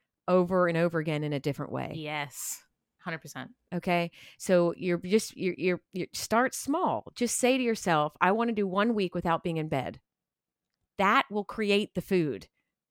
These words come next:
Speaker 1: Instead of, "I'm gonna eat healthy this week." That's hard for you.
Speaker 2: Yeah, it is.
Speaker 1: Just say, "I wanna,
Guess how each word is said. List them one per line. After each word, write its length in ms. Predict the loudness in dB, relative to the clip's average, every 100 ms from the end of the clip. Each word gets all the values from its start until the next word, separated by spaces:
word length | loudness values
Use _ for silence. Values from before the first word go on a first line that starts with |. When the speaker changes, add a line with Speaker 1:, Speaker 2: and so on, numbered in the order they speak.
| _ _ _ -20 -2
Speaker 1:
Instead 500 | 0 0 2 4 6
of, 80 | 6
"I'm 140 | 4
gonna 100 | 2
eat 140 | 0 0
healthy 400 | 2 2 2 2
this 240 | 0 -2
week." 200 | -4 0
That's 240 | 4 4 2
hard 400 | 2 4 4 0
for 140 | -4
you. 300 | -4 -6 -8
Speaker 2:
Yeah, 140 | -8 -10
it 60 |
is. 240 | -10 -12 -20 -20 _ _
Speaker 1:
Just 240 | 0 0 2
say, 220 | 4 4 6
"I 180 | 6
wanna, 280 | 6 6 4